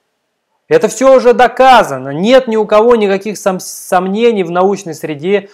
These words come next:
что всё это работает. Есть все необходимые документы, патенты, доказательства, испытания, что всё это работает. Был доклад президенту Российской Федерации,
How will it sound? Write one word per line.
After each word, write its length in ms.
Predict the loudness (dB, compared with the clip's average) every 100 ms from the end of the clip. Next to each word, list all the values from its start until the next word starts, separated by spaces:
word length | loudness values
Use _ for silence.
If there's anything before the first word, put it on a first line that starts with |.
| _ _
что 180 | -8
всё 180 | -2 2 2
это 160 | 4
работает. 640 | 2 2 0 0 0 -6 -2
Есть 240 | -2 -2
все 160 | -4 -2
необходимые 580 | -2 -2 -4 -4 -6
документы, 640 | -6 -8 -8 -4 -4 -6 -6
патенты, 580 | -6 -4 -2 -4 -6 -12
доказательства, 840 | -6 -6 -2 0 0 -2 -12 -14
испытания, 760 | -12 -12 -6 0 0 0 -8 -16 _ _
что 180 | -8 -6
всё 160 | -4 -6
это 160 | -2
работает. 520 | -2 -2 -4 -4 -10 _ _
Был 220 | 0 0 4
доклад 380 | 2 4 2
президенту 680 | 0 -6 -8 -4 -2 -2 0
Российской 460 | -2 -2 -10 -8 -10
Федерации, 760 | -8 -4 2 2 0 -6 -10